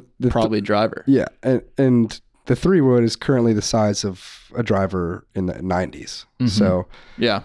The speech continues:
Speaker 1: that would not, that would not really be, um, too big of a step back.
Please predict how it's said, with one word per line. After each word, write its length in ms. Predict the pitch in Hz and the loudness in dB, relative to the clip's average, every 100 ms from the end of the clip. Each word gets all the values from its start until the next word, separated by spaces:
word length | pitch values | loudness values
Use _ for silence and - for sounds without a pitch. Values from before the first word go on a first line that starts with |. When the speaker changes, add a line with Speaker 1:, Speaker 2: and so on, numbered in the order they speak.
| - | -2
Speaker 1:
that 100 | 113 | 2
would 80 | 135 | 4
not, 260 | 147 143 123 | 2 0 0
that 80 | |
would 80 | 127 | 2
not 140 | 131 123 | 2 2
really 180 | 120 117 | 2 2
be, 420 | 104 101 95 - - | 0 -2 -4 -12 -8
um, 460 | 107 92 87 87 85 | -4 -2 -4 -8 -10
too 120 | - 117 | -8 -6
big 240 | - 104 | -4 -4
of 80 | 92 | -6
a 60 | |
step 340 | - - - - | -10 -10 -12 -12
back. 380 | - - - | -12 -12 -18